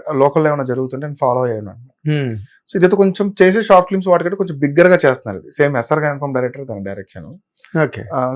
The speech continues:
Speaker 1: కొంచెం బిగ్గర్ లో చేస్తున్నారు. నాకు తెలిసిన ఫ్రెండ్స్ కొంతమంది యాక్ట్ చేస్తున్నారు. అప్పుడు వెళ్ళి కలిశాను కిరణ్ ని.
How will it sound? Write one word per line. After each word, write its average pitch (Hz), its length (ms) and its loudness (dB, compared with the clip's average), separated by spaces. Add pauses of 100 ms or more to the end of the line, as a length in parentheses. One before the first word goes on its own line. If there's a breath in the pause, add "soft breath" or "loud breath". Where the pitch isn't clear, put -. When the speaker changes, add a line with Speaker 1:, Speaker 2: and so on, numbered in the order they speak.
Speaker 1:
కొంచెం 175 200 -6
బిగ్గర్ 151 280 4
లో 190 80 6
చేస్తున్నారు. 156 460 0
నాకు 165 180 2
తెలిసిన 151 200 -6
ఫ్రెండ్స్ 156 260 -4
కొంతమంది 143 340 -4
యాక్ట్ 113 220 -2
చేస్తున్నారు. 110 360 -6 (380)
అప్పుడు 147 200 4
వెళ్ళి 196 140 2
కలిశాను 156 360 4
కిరణ్ 117 220 0
ని. 110 200 -8